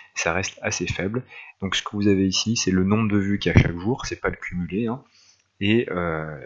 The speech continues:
voilà, il n'y a pas de, il y a pas d'effet transcendant. Ensuite, deuxième stratégie qui est quand même nettement plus efficace, c'est de, euh, dépublier votre annonce tous les jours ou tous les deux jours. Donc là, c'est cette courbe-là. Donc vous voyez, c'est un résultat qui est quand même nettement plus intéressant.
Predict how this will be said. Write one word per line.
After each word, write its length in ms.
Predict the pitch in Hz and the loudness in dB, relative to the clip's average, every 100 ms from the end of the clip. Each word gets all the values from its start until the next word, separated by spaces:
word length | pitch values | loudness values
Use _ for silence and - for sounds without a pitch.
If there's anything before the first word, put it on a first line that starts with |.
| - - | -14 -12
voilà, 220 | 82 78 78 | -6 -4 -4
il 40 | |
n'y 60 | 78 | -6
a 40 | |
pas 180 | - 101 | -2 -4
de, 300 | 92 82 80 | -4 -10 -10
il 280 | 80 _ - | -12 _ -20
y 40 | |
a 60 | - | -12
pas 120 | 90 | -10
d'effet 300 | 92 92 98 | -8 -6 -4
transcendant. 500 | - 92 - 85 - _ - - - - | -2 -4 -4 -6 -10 _ -14 -12 -14 -6
Ensuite, 560 | 113 113 - 170 - - _ _ - | -2 0 0 0 -2 -16 _ _ 2
deuxième 280 | 127 120 113 | 4 4 4
stratégie 440 | 98 - 95 95 | -2 -2 -4 -4
qui 80 | - | -4
est 40 | |
quand 100 | - | -4
même 160 | 78 78 | -4 0
nettement 320 | 95 - 87 | 0 0 -4
plus 220 | - - | -2 -4
efficace, 600 | 78 90 127 135 - _ _ _ _ - | -4 -2 0 0 -2 _ _ _ _ -16
c'est 280 | - - 107 | -6 0 0
de, 160 | 95 98 | 2 2
euh, 340 | 95 - 90 | 2 0 -4
dépublier 680 | 82 110 113 - 104 101 104 | 2 0 8 6 6 0 0
votre 280 | 95 - 92 | 0 -2 -4
annonce 240 | 90 87 | -4 -6
tous 160 | - 113 | -6 -2
les 100 | 110 | 0
jours 300 | 101 113 120 | 0 -2 2
ou 100 | 107 | 0
tous 140 | 117 | 2
les 100 | 107 | -2
deux 160 | 98 90 | -4 -8
jours. 280 | 80 - _ | -12 -20 _
Donc 220 | _ - | _ -2
là, 180 | 101 95 | 0 0
c'est 160 | - | -4
cette 280 | 90 87 - | -6 -6 -10
courbe-là. 580 | 90 - 82 85 98 147 - - - | -16 -18 -12 0 0 0 -6 -16 -8
Donc 100 | 104 | -8
vous 60 | 87 | -2
voyez, 200 | 95 107 | 0 2
c'est 120 | - | 2
un 100 | 87 | -2
résultat 540 | 87 87 85 - 87 - - _ | -2 -4 -4 -2 -2 -4 -20 _
qui 80 | - | -6
est 20 | |
quand 120 | - | -4
même 200 | 80 85 | -2 2
nettement 340 | 98 110 98 | 4 4 0
plus 240 | 90 - 92 | 6 8 8
intéressant. 640 | 85 85 78 - 98 123 | -4 -8 -10 -4 -2 -2